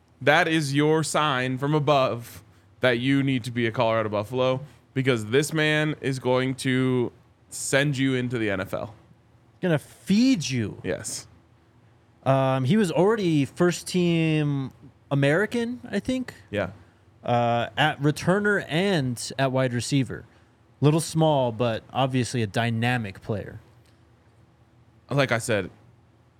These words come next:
Speaker 1: if Shedeur wants you that bad, you just do it. You just do it. Like, you're gonna be part of a Heisman campaign next year.
Speaker 2: Mm-hmm.
Speaker 1: And I,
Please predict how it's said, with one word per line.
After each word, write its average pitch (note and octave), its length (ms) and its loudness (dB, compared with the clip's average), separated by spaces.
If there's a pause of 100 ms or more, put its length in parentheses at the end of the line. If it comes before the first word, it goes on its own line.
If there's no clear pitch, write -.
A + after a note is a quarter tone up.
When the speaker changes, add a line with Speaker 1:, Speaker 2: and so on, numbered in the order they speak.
(140)
Speaker 1:
if C#3 100 -2
Shedeur D#3 360 2
wants D3 260 0
you C3+ 100 -4
that A#2 200 0
bad, G#2+ 260 0
you G2+ 140 -4
just G2+ 240 -8
do F#2+ 180 -2
it. F2+ 100 -4 (360)
You G#2 100 -8
just A2 220 -6
do B2 160 0
it. - 100 -4
Like, G2+ 280 -8 (1120)
you're A#2+ 180 -2
gonna C#3 160 0
be C3 140 2
part C3 240 2
of B2+ 40 -4
a B2+ 40 -4
Heisman B2 420 -2
campaign F#2+ 400 -4
next F2 260 -8
year. D#2+ 200 -10 (260)
Speaker 2:
Mm-hmm. A2 320 2 (460)
Speaker 1:
And G#2+ 880 -2 (960)
I, A#2 100 0